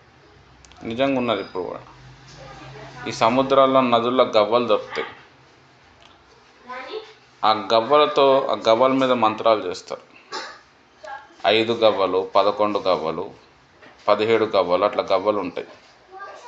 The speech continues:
ఈ గవ్వలు తీసుకొని ఏం చేస్తారు అంటే,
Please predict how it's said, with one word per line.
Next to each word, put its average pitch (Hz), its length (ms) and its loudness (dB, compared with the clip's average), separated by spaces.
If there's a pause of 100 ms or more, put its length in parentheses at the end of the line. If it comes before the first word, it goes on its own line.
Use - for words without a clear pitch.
(720)
ఈ 117 120 -4 (120)
గవ్వలు 135 520 4
తీసుకొని 123 500 -4
ఏం 117 180 -2
చేస్తారు 107 380 -4
అంటే, 85 380 -6